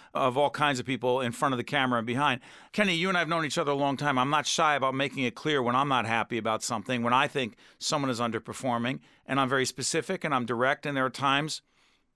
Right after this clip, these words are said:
I'm sure, too abrupt and turn people off in the process. So here's the question. I'll say to Mary, "Why am I the one doing it all the time? Why can't team members, <laughs> Mary, why can't you,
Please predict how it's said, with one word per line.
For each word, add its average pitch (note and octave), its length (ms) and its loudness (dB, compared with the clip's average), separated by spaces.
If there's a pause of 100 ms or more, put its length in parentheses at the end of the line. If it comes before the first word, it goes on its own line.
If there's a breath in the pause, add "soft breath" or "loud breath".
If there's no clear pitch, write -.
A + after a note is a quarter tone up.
(100)
I'm C3+ 100 0
sure, D3+ 320 0
too D3+ 500 -2 (420)
abrupt D3 560 0 (440)
and C#3 440 2
turn D3 240 0
people D3+ 320 0
off D#3 280 2
in C3+ 100 -4
the A#2+ 60 -4
process. A#2 540 0
So C3 160 -2
here's C#3 260 0
the - 60 -6
question. - 440 -2 (220 loud breath)
I'll F#3 100 2
say G#3+ 160 0
to F3+ 100 0
Mary, F#3+ 360 0 (260 soft breath)
"Why C#4 240 4
am D#4 120 2
I E4+ 180 2
the D#4+ 100 2
one F#3+ 220 2
doing D3 220 2
it C3+ 100 0
all B2+ 120 2
the A#2+ 60 0
time? A2+ 380 0 (200 loud breath)
Why A3 260 2
can't B3 380 0
team C#4+ 300 2
members, D#3 540 2 (100)
<laughs> - 80 -10
Mary, A3 280 2
why F#3+ 220 2
can't B3+ 360 0
you, D#3+ 400 0